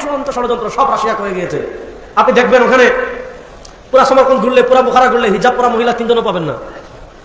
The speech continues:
মনে হবে যে আপনি আধুনিক ইউরোপের কোনো রাষ্ট্রে এসেছেন, মনে হবে যে আপনি অতি উন্নত কোনো রাষ্ট্রে এসেছেন, মনে হবে যে আপনি ইউরোপের হয় ইংল্যান্ডের লন্ডনে অথবা বার্মিংহামে অথবা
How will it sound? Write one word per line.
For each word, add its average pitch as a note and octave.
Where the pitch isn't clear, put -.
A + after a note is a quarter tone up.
মনে C#4+
হবে C#4+
যে C#4+
আপনি C#4
আধুনিক D4
ইউরোপের C#4
কোনো B3+
রাষ্ট্রে -
এসেছেন, E3+
মনে C#4+
হবে C#4+
যে D4
আপনি C#4+
অতি D#4
উন্নত D4+
কোনো C#4
রাষ্ট্রে B3
এসেছেন, E3
মনে D4
হবে D4+
যে D4
আপনি D4
ইউরোপের D4
হয় C4
ইংল্যান্ডের C#4+
লন্ডনে C#4
অথবা C4+
বার্মিংহামে C4
অথবা C4